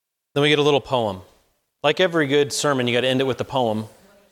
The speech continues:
Mm-hmm. Wow. That's a cool memory verse, uh, twenty-two. Okay,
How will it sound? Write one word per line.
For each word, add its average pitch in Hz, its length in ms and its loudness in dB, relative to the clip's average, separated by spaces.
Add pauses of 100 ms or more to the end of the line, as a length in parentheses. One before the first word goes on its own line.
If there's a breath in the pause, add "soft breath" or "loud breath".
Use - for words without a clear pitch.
(1500)
Mm-hmm. 107 640 -6
Wow. 104 320 -4 (960)
That's 143 140 -6
a 131 40 -4
cool 131 180 -4
memory 123 300 -2
verse, 98 360 -10
uh, 101 140 -20 (320)
twenty-two. 104 420 -18
Okay, 131 300 -4